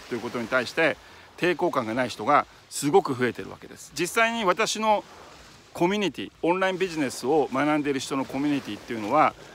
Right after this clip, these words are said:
二千二十年から今年の二千二十一年にかけて、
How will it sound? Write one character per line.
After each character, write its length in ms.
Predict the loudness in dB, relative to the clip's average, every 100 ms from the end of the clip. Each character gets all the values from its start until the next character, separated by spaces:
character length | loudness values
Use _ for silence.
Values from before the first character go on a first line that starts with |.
| -20 -18 -2
二 100 | 0
千 200 | 0 0
二 120 | -2
十 140 | -2 -2
年 160 | -2
か 120 | -2
ら 260 | 4 4 4 -4 -20 -12
今 80 | -6
年 200 | -6 0
の 100 | 2
二 100 | 2
千 220 | 0 0
二 100 | 0
十 140 | -2 -6
一 240 | -6 -4
年 100 | -2
に 80 | -2
か 140 | -4
け 80 | -4
て、 280 | 0 2